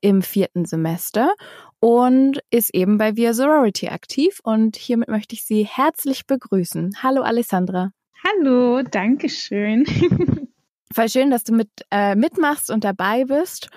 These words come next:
Speaker 1: Und weil ich jetzt schon, äh, Via Sorority genannt habe, wäre vielleicht gleich die erste Frage, was ist denn Via Sorority?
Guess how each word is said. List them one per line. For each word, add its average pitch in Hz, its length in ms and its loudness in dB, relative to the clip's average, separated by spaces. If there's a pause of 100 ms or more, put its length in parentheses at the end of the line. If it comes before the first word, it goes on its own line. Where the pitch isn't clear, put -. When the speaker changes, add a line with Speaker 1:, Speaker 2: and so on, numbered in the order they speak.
(340)
Speaker 1:
Und 214 760 2
weil 214 160 0
ich 208 80 -10
jetzt 214 180 -4
schon, 202 460 0
äh, 185 300 -2
Via 220 220 2
Sorority 208 600 2
genannt 196 500 0
habe, 190 460 -2
wäre 214 180 0
vielleicht 208 300 -2
gleich 208 260 -2
die 233 60 0
erste 202 320 -2
Frage, 202 520 -2
was 196 240 -4
ist - 300 -2
denn 220 240 2
Via 202 200 0
Sorority? 165 680 -2